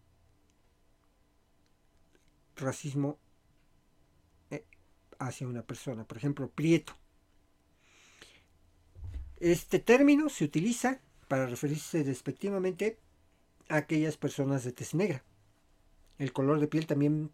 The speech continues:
ha influenciado dentro de la sociedad mexicana en cuanto a los lugares que ocu-, que ocupa un ciudadano moreno. Naco, que de acuerdo al diccionario de la rae,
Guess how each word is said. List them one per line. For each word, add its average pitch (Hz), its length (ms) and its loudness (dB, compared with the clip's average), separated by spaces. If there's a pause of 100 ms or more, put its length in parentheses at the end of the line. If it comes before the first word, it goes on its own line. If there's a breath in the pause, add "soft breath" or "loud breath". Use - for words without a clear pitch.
(120)
ha 147 120 0
influenciado 147 580 0
dentro 127 240 -4
de 117 60 -6
la 110 60 -10
sociedad 139 340 -4
mexicana 131 380 -4
en 135 60 -6
cuanto 120 220 -10
a 113 40 -6
los 113 140 -10
lugares 127 280 -8
que - 100 -12
ocu-, - 180 -18 (300)
que 139 120 -4
ocupa 147 300 -4
un 131 180 -4
ciudadano 117 520 -10
moreno. 165 360 -6 (1700 soft breath)
Naco, 170 360 -4 (600)
que 131 80 -8
de 117 80 -6
acuerdo 147 320 0
al 139 100 0
diccionario 127 540 -8
de 113 100 -12
la 90 140 -16
rae, 120 340 -12